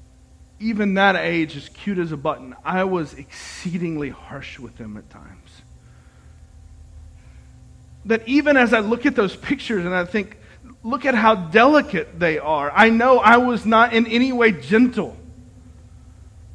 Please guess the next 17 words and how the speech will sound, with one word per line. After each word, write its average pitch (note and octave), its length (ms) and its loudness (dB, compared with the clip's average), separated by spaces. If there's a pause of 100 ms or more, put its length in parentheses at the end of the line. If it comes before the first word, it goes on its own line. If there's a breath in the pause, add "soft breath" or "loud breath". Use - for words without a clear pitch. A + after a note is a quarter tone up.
(1160 loud breath)
And A#3 160 2
some C#4+ 200 2
of D4+ 80 2
that, - 540 2
lots B3+ 320 2
of C#4+ 80 -2
that A#3+ 140 4
is G3 80 -4
because A3 240 -2
I A3+ 80 0
felt G#3+ 320 -2
justified F#3 1000 0 (1120 soft breath)
in G3 140 -2
what G#3 120 6
I G#3 60 8
was G3+ 200 0
doing. D3 460 -2